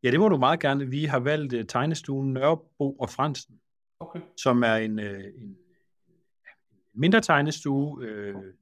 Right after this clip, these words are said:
Speaker 1: nede på, på Vejlekanten.
Speaker 2: Ja.
Speaker 1: Michael og Annika, øh,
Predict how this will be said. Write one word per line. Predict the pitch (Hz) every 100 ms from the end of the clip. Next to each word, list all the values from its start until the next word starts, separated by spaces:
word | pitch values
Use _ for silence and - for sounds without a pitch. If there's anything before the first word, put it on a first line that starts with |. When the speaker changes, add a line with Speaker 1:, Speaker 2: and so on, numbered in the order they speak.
| _
Speaker 1:
nede | 117 120
på, | 110 101 95 -
på |
Vejlekanten. | 107 117 160 147 131 - 123 _ _ _ -
Speaker 2:
Ja. | 147 - _
Speaker 1:
Michael | 101 120 127 139 107
og | 107
Annika, | 131 120 - 101 - _ _
øh, | 104